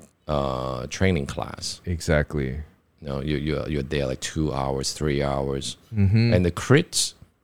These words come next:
Speaker 1: they're so long. They last the whole fucking day.
Speaker 2: Right, right.
Speaker 1: You know, like, nine to nine.
Speaker 2: Right. What is a crit? Can you explain that?
Speaker 1: Critique is, like, uh, the students draw,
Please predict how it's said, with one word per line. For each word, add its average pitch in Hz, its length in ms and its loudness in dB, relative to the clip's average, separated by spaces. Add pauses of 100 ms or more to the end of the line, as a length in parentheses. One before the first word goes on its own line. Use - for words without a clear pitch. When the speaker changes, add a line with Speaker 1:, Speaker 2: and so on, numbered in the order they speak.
(200)
Speaker 1:
they're 120 100 0
so 127 320 6
long. 147 360 8
They 98 80 8
last 120 280 6
the - 60 4
whole 127 300 6
fucking 120 440 0
day. 123 380 4
Speaker 2:
Right, 87 420 6 (400)
right. 85 320 4 (140)
Speaker 1:
You - 60 -12
know, 110 140 6
like, 107 220 4
nine 127 360 4
to 101 200 6
nine. 101 560 4 (180)
Speaker 2:
Right. 80 280 4
What 113 200 8
is 127 140 4
a 107 40 4
crit? - 400 2
Can 87 120 0
you 87 80 2
explain 98 360 0
that? 107 180 -2 (340)
Speaker 1:
Critique 196 540 4
is, 95 260 6
like, 85 200 6 (180)
uh, 78 180 4
the 78 120 0
students 95 520 4
draw, 85 680 6